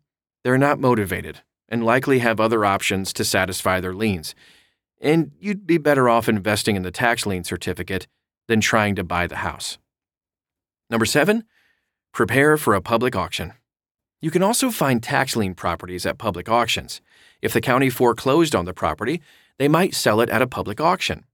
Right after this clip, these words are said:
But be prepared to repay the property taxes too. If you choose to go the auction route,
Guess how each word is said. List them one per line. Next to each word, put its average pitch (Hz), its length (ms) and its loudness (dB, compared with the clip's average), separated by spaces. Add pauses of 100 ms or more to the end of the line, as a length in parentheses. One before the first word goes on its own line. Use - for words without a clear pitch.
(260)
But - 140 -8
be 185 140 2
prepared 180 460 2
to 135 100 2
repay 120 440 2
the 95 100 -4
property 104 440 0
taxes 80 420 -8
too. 95 240 2 (460)
If 110 100 -12
you 117 60 0
choose 143 260 4
to 143 80 2
go 127 160 4
the 104 140 2
auction 131 320 0
route, 139 300 2